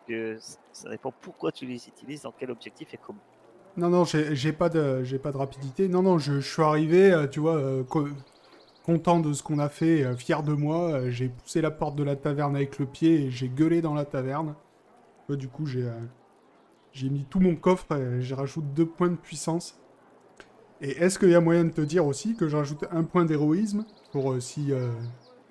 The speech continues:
Speaker 2: si je veux
Speaker 1: Le point
Speaker 2: relancer ?
Speaker 1: d'héroïsme, tout à fait. Mais le, le point d'héroïsme, je vous rappelle que le point d'héroïsme, ça te permettra de relancer.
Speaker 2: Ouais.
Speaker 1: Ça te, ça se rajoute pas un, un,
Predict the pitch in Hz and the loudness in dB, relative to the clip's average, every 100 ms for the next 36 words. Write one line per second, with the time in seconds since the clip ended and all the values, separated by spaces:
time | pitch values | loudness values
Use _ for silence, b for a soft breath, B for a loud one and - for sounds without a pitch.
0 | - 147 139 143 139 208 202 143 139 202 | -16 -8 -4 0 2 2 4 4 2 0
1 | - 127 117 139 170 - 120 110 107 110 | -2 -2 -4 -2 -4 0 -2 -2 -4 -4
2 | 127 117 160 147 160 - - 123 117 - | -4 -6 -2 -2 -2 -6 -6 0 0 -2
3 | 107 - 110 117 107 120 - - - 104 | -8 -10 -14 -12 -10 -10 -12 -20 -10 -10
4 | - 110 107 - 107 - 113 107 - - | -6 -8 -8 -6 -6 -4 -8 -8 -14 -14
5 | _ _ _ - 151 190 - 107 107 101 | _ _ _ -8 -4 -4 -6 -8 -8 -12
6 | _ - _ _ - 110 - 113 110 113 | _ -20 _ _ -6 -4 -4 -2 -2 -2
7 | 123 - 175 127 117 107 107 107 - 101 | -6 -2 0 0 -4 -8 -10 -14 -16 -18